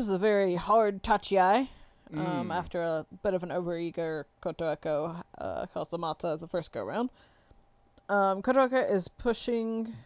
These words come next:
Speaker 1: Mitoryu.
Speaker 2: Yes.
Speaker 1: And Mitoryu kind of recovers.
Speaker 2: Mm-hmm.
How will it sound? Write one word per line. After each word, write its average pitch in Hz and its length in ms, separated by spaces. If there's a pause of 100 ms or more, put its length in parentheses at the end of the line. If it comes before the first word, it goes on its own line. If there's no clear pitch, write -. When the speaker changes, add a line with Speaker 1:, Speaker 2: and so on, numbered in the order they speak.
(1300)
Speaker 1:
Mitoryu. 254 480 (1160)
Speaker 2:
Yes. 131 240
Speaker 1:
And 233 260
Mitoryu 240 360 (300)
kind 285 260
of 294 60
recovers. 349 720 (360)
Speaker 2:
Mm-hmm. 135 340